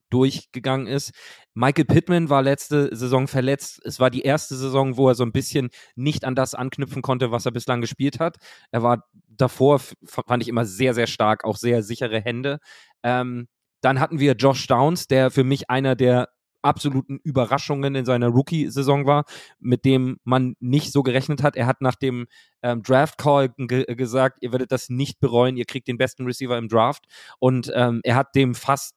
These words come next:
Taten folgen lassen. Also da hat echt nicht viel gefehlt. Er hat eine krasse Saison gespielt und war auch letzte Saison eigentlich immer sehr, sehr ver-, verlässlich.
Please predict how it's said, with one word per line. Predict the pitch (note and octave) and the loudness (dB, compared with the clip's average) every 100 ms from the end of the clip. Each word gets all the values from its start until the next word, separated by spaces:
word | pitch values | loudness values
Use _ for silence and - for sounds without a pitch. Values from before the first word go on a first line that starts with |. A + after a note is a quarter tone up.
| - | -6
Taten | - C#3 B2 | 0 0 0
folgen | - A#2+ A2+ | 0 0 2
lassen. | A#2 G#2+ | 0 0
Also | A2+ A2+ | -4 0
da | A2+ A#2 | 0 0
hat | - - | -2 -4
echt | C#3 - | -6 -6
nicht | B2+ | -8
viel | C#3 A#2+ | -6 -6
gefehlt. | - C3+ A#2 | -2 -2 -2
Er | |
hat | A#2 | -4
eine | A#2 - - _ | -6 -8 -12 _
krasse | - C3+ D#3 - C#3+ B2 | -6 -2 -2 0 -2 0
Saison | B2+ B2 C3+ C3+ | -2 0 0 -2
gespielt | A#2 - A2+ C#3+ _ - _ | -6 -6 -4 -4 _ -20 _
und | B2 A#2+ | -2 2
war | B2+ B2+ | 2 2
auch | B2+ B2+ - | 2 2 2
letzte | A2+ D3+ - C3 | 0 0 0 -10
Saison | A#2+ A2+ A#2+ A#2 | -6 0 0 2
eigentlich | A#2 A2+ | -2 -2
immer | C3 A#2+ | -2 -2
sehr, | G2+ C3+ D3 | 2 2 2
sehr | A#2+ G#2+ | 2 0
ver-, | A2+ A2 | -2 -4
verlässlich. | A2 G#2 A2 - A2 D#3+ | -4 -2 -2 -4 -6 -8